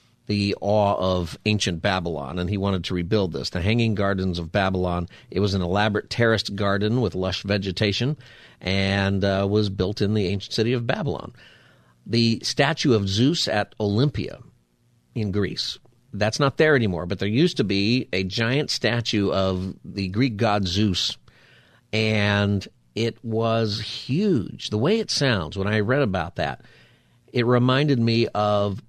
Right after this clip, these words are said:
probably the size of the Abraham Lincoln in the Lincoln Memorial. I might put the Lincoln Memorial as my eighth wonder of the world. Have you been there? Have you been to the Lincoln Memorial? It's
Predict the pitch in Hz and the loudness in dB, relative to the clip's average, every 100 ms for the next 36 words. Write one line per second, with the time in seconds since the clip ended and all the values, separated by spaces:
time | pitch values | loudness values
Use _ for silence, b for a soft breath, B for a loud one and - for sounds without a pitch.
0 | - - 113 113 104 107 98 98 90 - | -14 -4 0 0 0 0 0 -2 -2 -2
1 | 101 95 104 123 135 123 - 101 95 92 | -2 0 2 2 2 0 -2 -2 0 0
2 | 98 107 113 98 98 104 120 90 92 - | 0 2 2 2 2 2 0 -2 -4 -4
3 | 101 98 95 98 98 101 104 135 123 123 | -2 -2 -2 -2 0 0 2 2 2 2
4 | 147 185 - - _ _ _ 113 190 254 | 2 0 -4 -12 _ _ _ 0 0 0
5 | - 185 185 156 185 185 143 135 151 139 | 0 -2 0 0 0 0 0 0 0 0
6 | 87 82 92 104 113 107 117 117 107 104 | -2 -2 -2 0 0 0 0 -2 0 0
7 | 101 95 87 90 87 64 - - _ _ | 2 0 0 -2 -4 -6 -10 -16 _ _
8 | _ _ - 110 143 139 156 156 165 110 | _ _ -2 0 2 2 2 4 2 2
9 | 104 135 147 127 123 113 - 135 127 120 | 0 0 0 2 2 0 0 0 2 0
10 | 113 120 131 123 - 143 - | 2 0 0 -2 -2 -4 -6